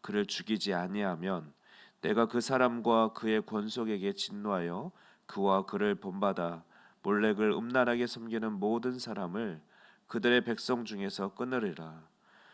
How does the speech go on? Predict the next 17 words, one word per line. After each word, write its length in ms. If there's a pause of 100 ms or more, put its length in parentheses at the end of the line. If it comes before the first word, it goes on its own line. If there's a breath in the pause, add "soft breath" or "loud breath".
(160 soft breath)
접신한 600
자와 500
박수무당을 800
음란하게 580
따르는 480
자에게는 720 (420 soft breath)
내가 320
진노하여 960
그를 300
그의 340
백성 400
중에서 500
끊으리니, 640 (640 loud breath)
너희는 360
스스로 440
깨끗하게 520
하여 340